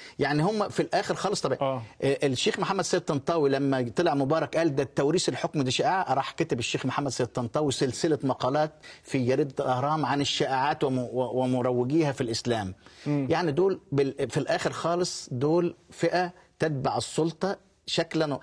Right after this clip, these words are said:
Speaker 1: ولكنها
Speaker 2: يعني ت-، تغير لونها.
Speaker 1: سيبوني أكفر العالم كله،
Speaker 2: آه.
Speaker 1: سيبوني أنشر التخلف وأنشر الأصولية والتطرف وأنشر كل ده.
Speaker 2: وأعمل أشياء تساندكم.
Speaker 1: وأنا هساندكم.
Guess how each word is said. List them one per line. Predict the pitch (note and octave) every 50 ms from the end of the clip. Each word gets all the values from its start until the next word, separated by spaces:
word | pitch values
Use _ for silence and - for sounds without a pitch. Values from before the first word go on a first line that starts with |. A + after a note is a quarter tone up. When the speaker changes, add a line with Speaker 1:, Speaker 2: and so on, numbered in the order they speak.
| - - -
Speaker 1:
ولكنها | - C#3+ D3 E3 F#3 - G3 F#3+ G3+ G#3 G3
Speaker 2:
يعني | F3 F3+ E3+ F3 F#3+ F#3
ت-، | F3+ - - D#3+
تغير | D#3 - E3+ D#3+ F3+ G3+ A3 A3 G#3 G3 F#3 F3
لونها. | F3 F#3 F3+ F3 E3+
Speaker 1:
سيبوني | F#3 G3 E3+ E3 G3+ A#3 - A3+ A3+ A#3 A3+
أكفر | G#3+ G3 - - B3 - - - F3+ E3+
العالم | - D3+ B2+ D#3 F#3+ G3 F3 D3+ -
كله، | - G#3 G#3+ G#3+ G#3+ A#3+ G#3+ - _ _
Speaker 2:
آه. | D3 D3 C#3+
Speaker 1:
سيبوني | D3 C#3 E3+ G3+ G3 F3+ - G3
أنشر | G#3 F#3 - - F#3 D#3+
التخلف | D3 - - D#3+ - - F3 F3 G3 G3 A3 - - - - _ -
وأنشر | B2+ C3 B2+ E3 G3 F#3 - - F#3 F3
الأصولية | E3 D#3+ D#3 - E3 D#3 F3 G#3 G3+ G3 G#3+ G#3 G#3 -
والتطرف | - B2+ D#3 E3+ - - E3+ D#3+ - F#3+ G#3 G#3+ G#3+ A3+ A3+ - - -
وأنشر | - C3 D3+ F#3+ G#3+ - G#3
كل | F3+ - - A#3+ A3 A3
ده. | F#3 A#3+ C#4 C#4 C4+ - - -
Speaker 2:
وأعمل | D#3 F3+ F#3+ F#3+ G3+ G3+ G#3 G3+ G3 F3+ E3+ E3+
أشياء | E3 - F3 D#3+ - - G#3 G3+ A3 A3+
تساندكم. | G#3 - G3+ F3+ - G#3 F3+ F3 D#3+ B2 - - A2+ C3+ F#3+
Speaker 1:
وأنا | B3 C4+ A#3+ G3 F3
هساندكم. | C3 - B2+ G#2 E2+ - - -